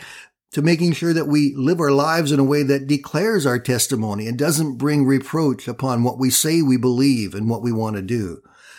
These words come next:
to make sure that what we are called to as Christians, that we don't quit, that we don't stop, that we let God's word continue to grow and flow and guide us, because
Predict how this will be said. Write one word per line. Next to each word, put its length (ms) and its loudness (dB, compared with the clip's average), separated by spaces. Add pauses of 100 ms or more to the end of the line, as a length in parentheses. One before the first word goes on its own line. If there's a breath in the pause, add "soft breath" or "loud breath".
(120)
to 100 -2
make 200 4
sure 180 0
that 220 0
what 180 0
we 140 4
are 100 2
called 440 0
to 200 -2
as 100 -2
Christians, 500 -2
that 120 -2
we 140 2
don't 360 2
quit, 360 -2
that 160 -2
we 160 2
don't 300 0
stop, 440 -6 (300 loud breath)
that 120 0
we 140 4
let 340 0
God's 320 -2
word 360 2
continue 560 0
to 80 2
grow 480 2
and 180 -2
flow 380 2
and 160 -2
guide 320 0
us, 240 -6
because 480 -2